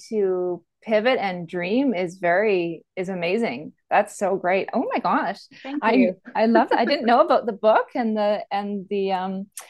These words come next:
Speaker 1: writing a show. That's really exciting. Amazing. Good for you.
Speaker 2: Thank you.
Speaker 1: It'll happen.
Speaker 2: Thanks.
Speaker 1: It'll definitely happen.
Speaker 2: Thank you. Yeah, put it out there. <laughs>
Speaker 1: <laughs> Um, lastly, is there anything you wanted to share,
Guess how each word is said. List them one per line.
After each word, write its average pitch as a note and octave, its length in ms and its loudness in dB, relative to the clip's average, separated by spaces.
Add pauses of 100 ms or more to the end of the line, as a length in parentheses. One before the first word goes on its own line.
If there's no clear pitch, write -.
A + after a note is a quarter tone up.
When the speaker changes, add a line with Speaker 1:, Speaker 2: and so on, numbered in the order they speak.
(140)
Speaker 1:
writing G#3 320 6
a - 60 -6
show. A#3+ 460 2
That's G3 280 2
really A3 200 2
exciting. G3 840 -4
Amazing. F#3+ 880 -4
Good G#3+ 160 -6
for B3 80 -2
you. A3 480 0
Speaker 2:
Thank F#4+ 240 -8
you. F#3+ 400 2
Speaker 1:
It'll C4+ 180 2
happen. G#3+ 380 2
Speaker 2:
Thanks. C4+ 160 -4 (300)
Speaker 1:
It'll A3+ 180 -2
definitely G#3 380 -4
happen. F#3+ 240 -10
Speaker 2:
Thank A4 220 2
you. F4+ 380 6
Yeah, C4+ 200 -2 (240)
put A3+ 100 6
it D#4 80 4
out D#4 160 4
there. G#3 320 4
<laughs> F4+ 480 4 (240)
Speaker 1:
<laughs> F4+ 80 -4 (720)
Um, C4+ 300 4
lastly, C4+ 500 4
is C4+ 100 0
there C4 140 -2
anything C4+ 460 0
you B3+ 140 2
wanted A#3+ 300 -2
to A#3+ 100 -6
share, A#3+ 640 2